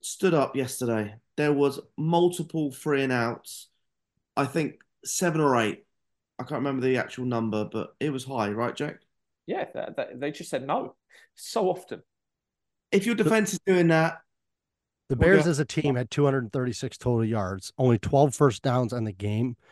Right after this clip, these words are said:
Speaker 3: They were four of eighteen on third down and oh for two on fourth down.
Speaker 2: It's phenomenal.
Speaker 3: I,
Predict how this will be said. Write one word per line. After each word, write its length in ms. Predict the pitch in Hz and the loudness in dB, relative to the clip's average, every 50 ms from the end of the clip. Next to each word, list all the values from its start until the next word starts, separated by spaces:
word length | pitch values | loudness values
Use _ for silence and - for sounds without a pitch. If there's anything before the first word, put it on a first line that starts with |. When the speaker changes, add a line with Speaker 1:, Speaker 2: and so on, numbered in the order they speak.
| _ _ - | _ _ 2
Speaker 3:
They 80 | - | 4
were 120 | 131 131 117 | 6 6 6
four 480 | - - - - 175 151 165 185 196 | 2 -2 0 4 6 8 10 8 8
of 140 | 170 117 92 - - - | 6 4 -2 -4 -2 0
eighteen 640 | 160 165 - _ - - - 160 160 139 120 101 98 | 0 0 0 _ -10 -2 2 4 6 6 6 4 0
on 200 | - 117 113 104 | -2 -4 -4 -4
third 280 | - - 123 113 110 107 | -4 -4 -4 -2 -2 -2
down 280 | 131 117 120 123 117 | -2 0 0 2 0
and 80 | 110 107 - 143 | 0 -2 0 2
oh 100 | 135 127 | 2 2
for 160 | - 135 123 | 2 0 -4
two 220 | - - 127 113 | -2 -2 -2 -2
on 80 | 101 92 | -2 -4
fourth 240 | - 107 101 92 - | -6 -10 -12 -12 -12
down. 180 | - 65 - _ _ _ _ _ _ _ _ _ _ _ _ _ _ _ _ _ _ _ _ _ _ _ _ _ _ _ _ _ _ _ _ _ _ _ _ _ _ _ _ _ _ _ _ _ _ _ _ _ _ _ _ _ _ _ _ _ _ _ _ _ _ _ _ _ _ _ _ _ | -16 -16 -16 _ _ _ _ _ _ _ _ _ _ _ _ _ _ _ _ _ _ _ _ _ _ _ _ _ _ _ _ _ _ _ _ _ _ _ _ _ _ _ _ _ _ _ _ _ _ _ _ _ _ _ _ _ _ _ _ _ _ _ _ _ _ _ _ _ _ _ _ _
Speaker 2:
It's 100 | - - | -20 -12
phenomenal. 320 | - 165 175 247 247 - | -10 -8 -6 -2 2 2
Speaker 3:
I, 100 | 165 202 | 2 2